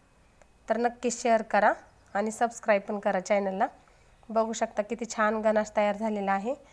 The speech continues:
केक किती सुंदर दिसतोय आणि मी साईडने थोडंसं त्याला डेकोरेशन करते आहे क्रीमच्या साहाय्याने.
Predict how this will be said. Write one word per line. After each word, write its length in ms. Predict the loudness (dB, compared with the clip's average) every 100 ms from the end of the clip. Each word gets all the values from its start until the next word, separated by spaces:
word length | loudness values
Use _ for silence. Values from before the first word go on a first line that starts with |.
| -20 -20 _ -4
केक 200 | -4 -2
किती 180 | -4 -4
सुंदर 360 | -4 -2 0
दिसतोय 340 | -2 -6 -2 2
आणि 220 | 2 0
मी 200 | -2 -4 -8 -10 2
साईडने 340 | 2 4 -2
थोडंसं 600 | -6 -4 0 0 -2 -4
त्याला 200 | -4 -2
डेकोरेशन 600 | -2 -4 -4 -6 -6 -6 -2
करते 280 | -2 2
आहे 220 | 0 0 -4
क्रीमच्या 420 | -6 -8 -6 -6
साहाय्याने. 420 | -4 -4 -4